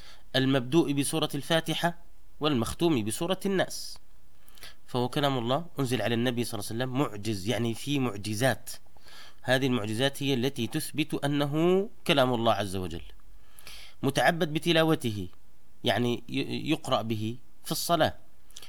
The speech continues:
بخلاف غيره. مبدوء بسورة الفاتحة، مختوم بسورة الناس،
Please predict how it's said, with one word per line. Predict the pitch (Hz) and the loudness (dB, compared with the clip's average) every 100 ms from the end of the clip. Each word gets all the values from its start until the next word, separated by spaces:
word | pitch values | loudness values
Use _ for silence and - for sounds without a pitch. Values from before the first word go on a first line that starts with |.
| - | -6
بخلاف | - - 147 151 | -2 2 4 4
غيره. | 127 123 104 92 - - - - - - - | 4 4 2 -2 -6 -10 -10 -10 -10 -8 0
مبدوء | 131 131 180 151 143 | 0 4 4 6 4
بسورة | 135 170 156 147 | 4 2 2 0
الفاتحة، | 147 170 156 156 - 151 - - - - | 0 2 2 0 -2 -4 -6 -10 -6 -2
مختوم | 123 - 156 165 160 | -2 2 4 4 4
بسورة | 127 151 139 - | 2 0 0 2
الناس، | 143 104 - - | 2 2 0 -6